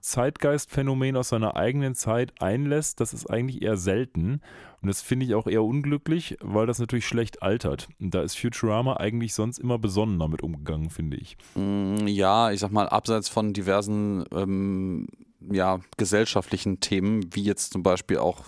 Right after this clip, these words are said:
Speaker 2: äh, diverse komische Witze irgendwie über die, die schwulen Elfen, äh, Neptunianer und sowas.
Speaker 1: Aber das ist weniger offensichtlich, finde ich. So
Speaker 2: Ja, das
Speaker 1: gesellschaftlichen
Speaker 2: ist
Speaker 1: Kontext kann man schwerer erkennen als solche
Speaker 2: Ja, ja.
Speaker 1: klassischen technologischen Aspekte.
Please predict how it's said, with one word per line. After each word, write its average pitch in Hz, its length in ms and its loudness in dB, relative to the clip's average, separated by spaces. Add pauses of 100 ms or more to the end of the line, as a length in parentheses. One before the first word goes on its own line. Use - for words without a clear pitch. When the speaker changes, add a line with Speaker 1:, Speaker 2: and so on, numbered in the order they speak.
(140)
Speaker 2:
äh, 78 140 -4
diverse 92 460 0
komische 95 400 0
Witze 95 240 -2
irgendwie 90 420 0
über 87 300 0
die, 90 180 -4
die 87 160 -6
schwulen 95 320 0
Elfen, 107 560 0
äh, 87 340 0
Neptunianer 98 680 0
und 85 100 0
sowas. 92 340 0
Speaker 1:
Aber 104 120 6
das 117 100 4
ist 135 180 -2
weniger 135 300 6
offensichtlich, 117 520 0
finde 87 160 0
ich. 85 60 0
So 95 60 4
Speaker 2:
Ja, 98 120 8
das 120 80 8
Speaker 1:
gesellschaftlichen 123 540 4
Speaker 2:
ist 123 60 -4
Speaker 1:
Kontext 131 380 0
kann 123 100 2
man 117 140 2
schwerer 113 360 2
erkennen 117 460 0
als 101 280 0
solche 101 320 2
Speaker 2:
Ja, 98 120 4
ja. 92 120 4
Speaker 1:
klassischen 92 360 2
technologischen 98 640 0
Aspekte. 82 460 -4